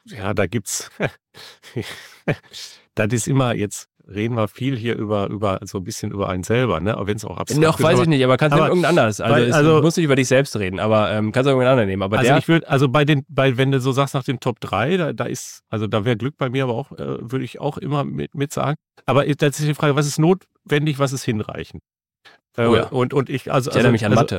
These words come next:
Speaker 2: Mathe.
Speaker 1: also not-, not-, not-, notwendig ist sicherlich schon, ich sag mal, ein Engagement übers eigene Thema hinaus, ein Interesse übers eigene Thema heraus, äh, ja, das, also da, da muss schon was, was, glaub ich, schon was machen und was zeigen auch. Äh, aber hinreichend,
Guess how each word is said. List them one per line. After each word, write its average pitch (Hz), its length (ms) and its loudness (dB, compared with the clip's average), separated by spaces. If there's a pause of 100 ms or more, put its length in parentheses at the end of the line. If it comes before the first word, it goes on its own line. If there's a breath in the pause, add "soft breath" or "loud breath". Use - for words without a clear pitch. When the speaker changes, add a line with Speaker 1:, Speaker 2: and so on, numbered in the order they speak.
Speaker 2:
Mathe. 160 220 -6
Speaker 1:
also 127 220 4
not-, 131 320 4
not-, 127 280 0
not-, 139 240 0
notwendig 160 640 2
ist 131 120 -6
sicherlich 151 460 -2
schon, 143 320 0 (560)
ich 113 120 -4
sag 117 140 -4
mal, 123 100 0
ein 117 80 -2
Engagement 113 680 0
übers 110 220 -2
eigene 113 260 -2
Thema 120 300 -4
hinaus, 113 340 -4
ein - 80 -10
Interesse - 520 -4
übers 117 240 -4
eigene 117 320 -6
Thema 113 320 -4
heraus, 104 480 -2
äh, 117 220 -8
ja, 107 280 -2
das, 117 320 -6 (160)
also 117 240 -4
da, 120 180 -4
da 110 160 0
muss 120 260 -2
schon 123 180 -2
was, 117 260 -6
was, 110 200 -8
glaub 104 220 0
ich, 101 100 -8
schon 110 200 -4
was 165 140 -2
machen 165 300 -2
und 139 120 -4
was 127 160 -6
zeigen 123 400 -2
auch. 95 180 -10 (800)
Äh, 117 80 0
aber 123 320 0
hinreichend, 156 800 -2